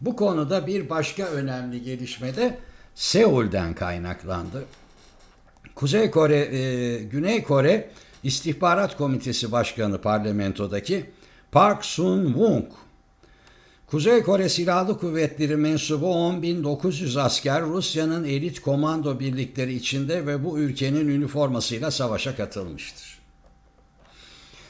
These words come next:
Kuzey Kore aynı zamanda Rusya'ya çok sayıda Howitzer topçu bataryaları ve çok rampalı, e, roket sistemleri sevk ediyor.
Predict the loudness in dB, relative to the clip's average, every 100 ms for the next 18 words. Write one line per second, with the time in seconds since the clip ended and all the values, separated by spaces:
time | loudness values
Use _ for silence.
0 | -12 -4 0 2 2 4 6 8 6 4
1 | 2 2 2 2 0 0 -2 -2 0 0
2 | 0 -2 -2 0 0 0 2 4 4 2
3 | -2 0 0 0 -2 -4 -6 -4 -2 0
4 | -2 0 0 0 -2 -2 -2 0 -2 0
5 | -2 -2 -2 -2 -4 -6 -18 -20 -18 -8
6 | -4 0 0 2 0 -2 -4 -4 -4 -4
7 | -8 -6 -4 -2 -2 -2 -2 -4